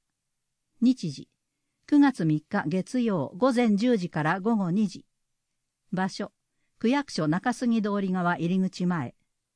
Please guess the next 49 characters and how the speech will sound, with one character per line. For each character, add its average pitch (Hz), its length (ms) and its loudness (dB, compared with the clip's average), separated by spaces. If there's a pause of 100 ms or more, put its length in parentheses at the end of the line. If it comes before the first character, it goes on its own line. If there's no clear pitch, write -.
(560)
内 208 300 0
容、 185 320 -4 (540)
魚 247 240 4
沼 269 240 6
産 233 240 0
コ 202 120 -2
シ 220 200 0
ヒ - 80 -20
カ 202 120 -4
リ 185 120 -2
米、 170 300 -2 (340)
昆 175 180 2
布 269 120 4
巻 220 240 0
き 139 60 -2
や 147 220 0
棒 190 260 0
だ 202 140 0
ら 185 180 -2
な 196 140 0
ど 151 120 0
の 143 180 2
お 147 80 -2
惣 202 260 -2
菜、 165 300 -4 (420)
餅、 170 420 -4 (280)
米 220 300 0
菓 - 260 -8
な 196 160 -2
ど 170 120 -2
の 202 120 0
販 160 280 -2
売。 135 240 -6 (1500)
小 170 160 2
千 285 180 0
谷 254 180 -6
フ - 140 -4
ェ 175 100 0
ア。 - 100 -10 (720)
日 262 280 2
時、 - 200 -14 (400)
九 294 140 4
月 254 260 4
二 240 160 6
十 185 180 0
三 180 280 -2
日 151 360 -2
祝 - 260 -6
日、 175 400 -8